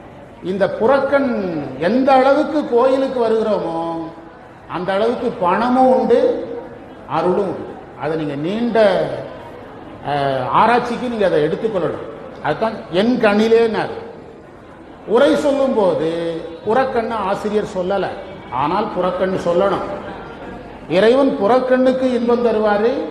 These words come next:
அகக்கண்ணுக்கு இன்பம் தருவார்.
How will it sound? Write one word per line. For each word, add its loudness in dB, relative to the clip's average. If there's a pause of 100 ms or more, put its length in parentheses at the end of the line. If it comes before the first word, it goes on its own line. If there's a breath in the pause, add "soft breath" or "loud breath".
(1400)
அகக்கண்ணுக்கு 4
இன்பம் 0
தருவார். -6